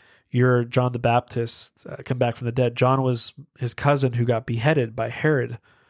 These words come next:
And they thought, "Okay, maybe he's back from the dead and that this is him." Uh, or, "You're Elijah." You know, Elijah, for example, uh,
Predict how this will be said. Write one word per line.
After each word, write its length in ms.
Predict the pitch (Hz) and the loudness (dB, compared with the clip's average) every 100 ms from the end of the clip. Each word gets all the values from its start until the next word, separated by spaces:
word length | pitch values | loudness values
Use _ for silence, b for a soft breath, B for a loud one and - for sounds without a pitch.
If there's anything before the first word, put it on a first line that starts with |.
| b b b - | b b b -4
And 520 | 127 120 120 117 - _ - | 0 2 0 -4 -16 _ -4
they 160 | 131 123 | 0 2
thought, 360 | 127 120 - - | 2 2 0 -2
"Okay, 260 | 151 120 117 - _ _ _ _ _ _ _ - - - | -2 0 -4 -6 _ _ _ _ _ _ _ -16 -10 0
maybe 160 | 139 | 2
he's 160 | 131 131 | 2 0
back 320 | 113 123 120 | 2 0 -2
from 140 | - 117 | -10 -12
the 60 | |
dead 280 | 113 123 117 | -6 -4 -4
and 100 | 107 | -8
that 100 | 113 | -14
this 140 | 117 | -12
is 120 | 113 107 | -8 -2
him." 260 | 131 110 - B B B B B B | -2 -2 -12 B B B B B B
Uh, 320 | 117 117 117 117 | 2 4 4 2
or, 180 | 135 131 | 4 4
"You're 300 | 131 139 131 | 2 0 4
Elijah." 580 | 127 123 139 151 120 107 | 4 4 4 2 0 -2
You 100 | 117 | -2
know, 100 | 120 | 0
Elijah, 480 | 117 123 151 143 123 | 2 2 2 4 2
for 120 | 127 | 0
example, 560 | 120 123 120 123 120 120 B B B B - | -2 -2 0 2 2 0 B B B B -4
uh, 480 | 123 117 117 113 117 | 0 2 4 2 0